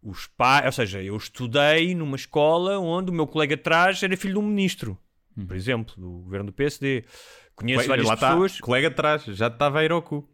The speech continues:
Speaker 2: Na altura, <laughs> já estava a ir ao cu.
Speaker 1: Ah, e são pessoas que já são privilegiadas e cujo sistema, ou seja, mesmo que o sistema tenha falhas e falhas graves e há, e há questões de corrupção,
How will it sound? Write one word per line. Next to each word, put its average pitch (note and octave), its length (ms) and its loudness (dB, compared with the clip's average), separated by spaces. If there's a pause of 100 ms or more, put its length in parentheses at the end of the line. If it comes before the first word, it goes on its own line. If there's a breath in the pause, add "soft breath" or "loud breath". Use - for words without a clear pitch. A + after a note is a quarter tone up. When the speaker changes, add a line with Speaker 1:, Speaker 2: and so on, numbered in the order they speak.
(140)
Speaker 2:
Na G#2 140 -2
altura, B2+ 280 0
<laughs> G#2+ 460 -4
já A2+ 80 -8
estava C#3 260 -4
a - 20 -10
ir D#3+ 100 -12
ao - 60 -12
cu. - 80 -18
Speaker 1:
Ah, A#2+ 920 2 (120)
e D3+ 580 4 (160)
são A2+ 180 -6
pessoas D#3 380 0
que - 180 -10
já D#3 140 2
são E3 240 -2
privilegiadas C#3+ 840 0
e F#3 60 0
cujo G#3+ 520 4
sistema, C3 800 -2 (340 loud breath)
ou C#3+ 80 -2
seja, G#2+ 300 -6
mesmo A#3+ 400 0
que - 100 -8
o G3 60 -2
sistema D3 500 -2 (300 soft breath)
tenha C3+ 380 0 (360)
falhas B2 420 0
e B2 80 -6
falhas F#2+ 340 -4
graves A#2+ 600 0
e G#2 80 -8
há, F#2 260 -12 (200 soft breath)
e - 60 -4
há F#2+ 40 -6
questões - 280 -8
de - 80 -20
corrupção, A#2 640 -4